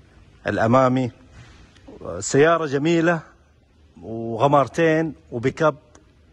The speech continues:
صراحة شيء جميل. الأشياء اللي عملها صاحب السيارة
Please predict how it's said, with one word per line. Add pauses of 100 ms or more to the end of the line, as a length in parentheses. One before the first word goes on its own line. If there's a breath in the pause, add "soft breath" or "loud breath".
(760)
صراحة
شيء
جميل. (460 soft breath)
الأشياء
اللي
عملها
صاحب (1000 loud breath)
السيارة